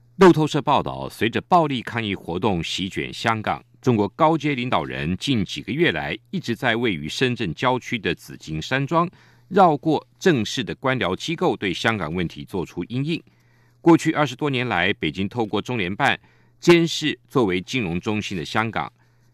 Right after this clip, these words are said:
香港中联办是中共在香港的派出机构。知情人士表示，香港中联办主任王之明是中国派驻香港最资深的官员。香港理工大学遭警方持续包围多天，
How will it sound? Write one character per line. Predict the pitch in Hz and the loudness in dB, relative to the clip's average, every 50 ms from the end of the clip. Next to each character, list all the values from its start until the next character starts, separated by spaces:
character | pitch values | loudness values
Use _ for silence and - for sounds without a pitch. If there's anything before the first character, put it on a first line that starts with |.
| _ _ | _ _
香 | - - - 143 143 | -2 2 4 4 4
港 | 127 123 120 120 | 4 4 0 0
中 | - 143 143 | 0 -2 -2
联 | 120 113 120 | -2 -2 0
办 | 117 135 117 104 | 0 0 0 0
是 | - - 107 | -2 -4 -6
中 | - - 113 110 | -4 -4 -2 -2
共 | 113 107 101 | -2 -2 -2
在 | 104 98 | -2 -2
香 | 90 - - 113 113 117 | -2 0 -2 -2 -2 -2
港 | 101 - 82 67 64 | -4 -6 -6 -6 -8
的 | 67 78 80 - | -10 -12 -12 -10
派 | - - 92 82 - | -6 -4 -4 -4 -6
出 | - - - 82 | -8 -14 -14 -14
机 | 80 - 135 | -8 -6 -4
构。 | 151 143 180 156 - - _ _ _ _ _ _ _ _ _ _ _ _ | -2 0 -2 -2 -2 -6 _ _ _ _ _ _ _ _ _ _ _ _
知 | - 175 196 | 2 2 2
情 | 160 - 151 | 2 2 -2
人 | 139 117 120 | -2 -2 -2
士 | - - | -4 -4
表 | 95 85 67 50 - | -4 -4 -4 -4 -6
示， | - - 123 120 - - _ _ _ _ | -6 -4 -2 -2 -2 -4 _ _ _ _
香 | - - 175 175 180 | 0 4 6 6 6
港 | 147 135 131 131 | 6 2 0 -2
中 | - - 170 | -2 -2 0
联 | 165 147 143 | 0 0 0
办 | 143 160 143 123 | 0 0 -2 -2
主 | - - 82 71 76 | -4 -6 -8 -6 -4
任 | 92 107 101 92 - - | -2 -2 -2 -2 -4 -6
王 | 78 85 107 139 | -6 -6 -4 -4
之 | - 175 | -2 -2
明 | 160 117 78 71 80 110 - - | -2 -2 -2 -2 -4 -6 -8 -8
是 | - - 117 | -8 -6 -4
中 | 98 - 113 113 107 | -2 -2 -2 -2 -2
国 | - - 82 85 | -4 -6 -6 -6
派 | 85 - - - 123 95 | -6 -6 -4 -2 -2 -2
驻 | 80 - 95 85 | -2 -4 -8 -8
香 | - - 107 107 110 | -4 -4 -4 -4 -4
港 | 104 87 76 64 58 | -4 -6 -8 -8 -10
最 | - - 98 82 | -8 -6 -6 -6
资 | 73 - - 156 | -6 -4 -4 -4
深 | 151 - 139 127 | -4 -2 -4 -4
的 | 117 80 | -4 -6
官 | - - 90 92 90 | -4 -4 -4 -4 -4
员。 | 73 67 64 69 - - _ _ _ _ _ _ _ _ _ _ _ _ _ | -4 -6 -8 -8 -8 -10 _ _ _ _ _ _ _ _ _ _ _ _ _
香 | - - 165 160 | 0 4 4 4
港 | 156 143 139 | 4 4 0
理 | 120 | 0
工 | 110 - 139 143 | 0 -2 -2 0
大 | 156 139 127 | 0 0 0
学 | 107 - - 95 92 98 107 110 - | -2 -4 -4 -2 0 0 0 -2 -2
遭 | - 127 120 123 | 0 2 2 2
警 | 113 - 85 73 67 | 0 -2 -6 -8 -6
方 | - 104 101 104 104 | -2 0 0 0 0
持 | 95 - - - - 98 | -4 -6 -6 -6 -6 -4
续 | - 117 | -4 -4
包 | - - 107 107 | -2 -2 -2 -2
围 | 90 80 80 | -2 -4 -6
多 | 78 110 113 | -4 -4 -4
天， | 113 - 139 139 139 143 143 | -4 -2 -2 -2 0 -2 -2